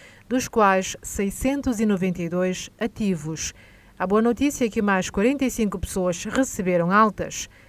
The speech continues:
Dezanove na Praia, Ribeira Grande de Santiago, seis, São Domingos, quatro, Santa Catarina, cinco, São Salvador do Mundo, uma alta,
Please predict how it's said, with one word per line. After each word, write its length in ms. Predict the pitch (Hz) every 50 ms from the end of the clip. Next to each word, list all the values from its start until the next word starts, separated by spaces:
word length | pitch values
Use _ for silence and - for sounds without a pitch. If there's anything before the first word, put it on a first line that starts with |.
| - - - -
Dezanove 480 | 170 - 202 190 190 185 185 160 175
na 140 | 175 175 170
Praia, 540 | - - 180 185 196 214 240 254 262 269 240
Ribeira 360 | 202 214 202 208 202 196 190 185
Grande 280 | 185 190 190 180 180
de 120 | 180 175 -
Santiago, 500 | 208 185 180 - 190 190 180 175 160 143
seis, 540 | - - - 208 226 262 269 - - - - - - - - -
São 300 | - - - 247 247 262
Domingos, 500 | 233 247 226 226 220 208 190 180 - -
quatro, 560 | - - 190 196 214 247 240 - - 254 254
Santa 380 | 240 - - 247 233 220 220 220
Catarina, 560 | 202 214 202 - 208 202 202 196 185 180 170
cinco, 580 | 170 - - - 220 233 247 226 - 240 240 226 - - - - -
São 320 | - - - 240 240 240
Salvador 460 | - 262 247 196 226 202 226 220 214
do 80 | 214 214
Mundo, 420 | 202 202 202 196 185 170 - - -
uma 260 | 233 269 277 262 226
alta, 560 | 196 180 175 185 202 226 - - 254 262 247